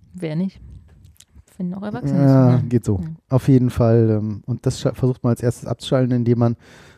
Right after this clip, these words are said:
Speaker 2: versucht, so schnell zu lesen, dass man das nicht mehr schafft.
Speaker 1: Hm. Okay.
Speaker 2: So, und es gibt auch Apps, die dann zum Beispiel, ich, äh, die ich mir gerade installiert habe, also gibt da verschiedenste, aber eine zum Beispiel ist Out-, Outread.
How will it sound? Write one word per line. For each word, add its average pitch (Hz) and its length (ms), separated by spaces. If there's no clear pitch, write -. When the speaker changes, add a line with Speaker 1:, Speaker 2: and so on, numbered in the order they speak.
Speaker 2:
versucht, 120 340
so 156 240
schnell 147 360
zu - 120
lesen, 147 320
dass 127 160
man 131 120
das 127 140
nicht - 180
mehr 110 120
schafft. - 420
Speaker 1:
Hm. 175 340
Okay. 180 260
Speaker 2:
So, 113 180
und 104 140
es - 120
gibt - 160
auch 113 180
Apps, - 300
die 135 80
dann 120 240
zum 123 180
Beispiel, 120 400
ich, - 160
äh, 185 40
die 123 160
ich 117 140
mir 131 120
gerade 120 240
installiert 120 680
habe, 117 360
also 104 180
gibt 107 220
da 98 160
verschiedenste, - 1400
aber 110 200
eine 117 160
zum - 100
Beispiel 117 240
ist 95 120
Out-, - 460
Outread. 170 640